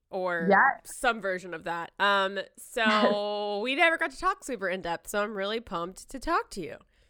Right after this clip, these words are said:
Speaker 2: Yeah, I know. I'm excited to talk to you too. I got a really good vibe from you, so I'm happy that we
Speaker 1: Oh,
Speaker 2: did.
Speaker 1: hell yeah.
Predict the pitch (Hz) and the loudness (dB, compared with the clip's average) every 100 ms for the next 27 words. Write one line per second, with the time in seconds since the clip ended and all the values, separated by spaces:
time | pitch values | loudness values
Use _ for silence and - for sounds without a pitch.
0 | _ 202 302 359 247 277 220 214 220 208 | _ -2 2 4 4 4 4 0 -2 -4
1 | 214 208 196 202 190 233 190 175 196 175 | -2 -2 -2 -4 -4 2 2 4 4 4
2 | 175 175 170 175 165 156 143 156 - 143 | 2 2 2 0 -2 0 -2 -2 -8 -8
3 | 139 139 - 143 139 143 135 139 139 - | -10 -14 -4 -2 -2 -4 -6 -10 -12 -12
4 | 185 - 285 233 180 180 | -12 -12 -12 -14 -12 -14